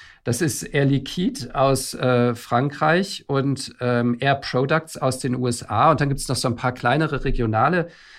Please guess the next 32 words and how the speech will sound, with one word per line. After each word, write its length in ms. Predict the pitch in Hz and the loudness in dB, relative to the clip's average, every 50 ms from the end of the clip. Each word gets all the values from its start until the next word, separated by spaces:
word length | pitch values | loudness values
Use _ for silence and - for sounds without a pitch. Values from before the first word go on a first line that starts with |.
| - - - | -20 -14 -2
Anbieter. 680 | - 147 143 147 143 147 151 - - 165 156 139 - - | 2 2 4 4 4 2 0 0 0 2 2 2 2 2
Aber 220 | 123 147 139 135 | 2 2 2 2
im 100 | - 151 | 2 0
Grunde 240 | 131 135 151 165 190 | 0 0 0 2 2
genommen, 260 | 170 160 151 147 143 | 2 2 2 2 2
die 140 | 143 143 135 | 0 -2 -2
drei 340 | - - - 110 113 135 170 | -2 0 2 4 4 4 4
teilen 360 | 165 - 117 127 127 135 143 | 0 -2 -2 -2 0 0 0
sich 180 | 143 147 131 - | -2 -4 -6 -4
den 180 | - 131 120 | -4 -2 -2
Weltmarkt 540 | 117 117 123 127 - - 120 120 120 - - | 0 0 -2 -2 -2 -2 -2 -2 -2 -4 -8
auf. 280 | 101 101 127 160 180 - | -4 -2 -2 -2 -2 -4
Das 240 | - 135 - - - | -6 -6 -6 -2 0
heißt, 300 | 139 139 143 139 143 - - - - - - - - 139 - - - 160 - - - | 2 2 2 0 -2 -8 -16 -20 -18 -18 -18 -16 -16 -18 -16 -16 -16 -16 -16 -6 -4
die 100 | 135 120 | -4 -2
können 460 | 123 123 139 151 151 151 143 139 135 - | 2 4 4 6 6 6 4 2 0 2
auch 160 | - 131 127 | 4 4 4
so 140 | - - 123 | 4 2 2
ein 80 | 117 | 2
bisschen 240 | 135 143 - - 135 | 2 0 0 0 0
die 100 | 120 127 | 0 0
Preise 420 | 120 - - 123 120 147 156 175 160 | -2 0 2 4 4 4 4 2 0
bestimmen, 680 | 175 160 - - - 165 165 170 170 165 160 151 147 | 0 0 0 0 0 2 2 4 4 4 4 2 2
die 360 | - 131 131 127 131 131 123 - - - - - - - - | 0 0 2 2 2 0 0 -4 -10 -16 -18 -20 -20 -16 -4
können 180 | - 151 147 | 0 2 2
die 120 | 131 135 - | 2 2 2
Angebotsstrukturen 1200 | 131 139 160 160 165 - 165 - - 165 165 165 - - - 170 160 - - - 165 165 160 160 | 2 2 2 2 0 -4 -4 -2 0 -2 -2 -2 -4 -4 -4 -6 -6 -6 -6 -4 -2 0 0 0
bestimmen. 680 | 156 160 143 - - - - 160 165 175 185 175 160 - | 0 -2 -2 -4 -4 -2 -2 0 0 0 0 0 -2 -4
Und 480 | - - 143 143 143 143 139 143 - - | -6 -2 0 0 0 0 -2 -6 -10 -10
ich 180 | 123 - - - | -10 -10 -8 -6
glaube, 380 | - 120 117 131 139 123 - | -2 2 2 4 4 2 0
das 420 | - - 131 123 127 127 - - | -2 0 0 0 0 -2 -4 -10